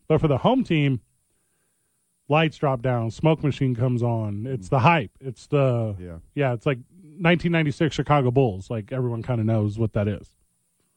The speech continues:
Speaker 1: Everyone who listens to this show, I guess. So Brandon Miller, if you listen to Two Men Out on the Sports Animal, please be familiar with late nineties Chicago Bulls basketball.
Speaker 2: <laughs> Or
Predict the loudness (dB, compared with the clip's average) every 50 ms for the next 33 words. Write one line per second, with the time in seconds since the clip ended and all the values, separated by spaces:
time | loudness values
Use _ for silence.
0 | _ _ _ _ _ _ _ _ _ _ _ _ _ _ _ _ _ 2 4 4
1 | 4 4 2 2 0 0 0 -2 -4 -4 -4 -6 -4 -4 -6 -6 -6 -6 -10 -12
2 | -16 -18 -18 -20 _ _ _ _ _ _ _ _ _ _ _ _ _ _ _ _
3 | _ _ _ _ _ _ 2 2 4 6 4 6 6 6 6 6 6 4 4 4
4 | 2 0 -4 -8 -12 _ _ _ _ _ _ _ _ _ _ _ _ _ _ _
5 | _ _ _ _ _ _ _ _ -10 -6 -2 0 2 2 2 2 0 -2 -2 -2
6 | 0 0 0 0 2 2 2 0 0 0 -2 -2 -2 -2 -2 0 0 0 0 2
7 | 0 -2 -4 _ _ _ _ _ _ 0 2 2 2 4 2 0 2 0 -2 -2
8 | -2 -4 -6 -8 -12 -14 -16 _ _ -6 -4 -2 -4 -4 -4 -6 -6 -6 -6 -4
9 | -4 -6 -8 -10 -12 -18 _ _ -20 -12 -8 -6 -4 -2 0 0 0 -2 -2 -4
10 | -6 -6 -6 -6 -6 -2 -2 -2 -2 -2 -4 -8 -10 -8 -8 -8 -4 0 2 4
11 | 4 4 2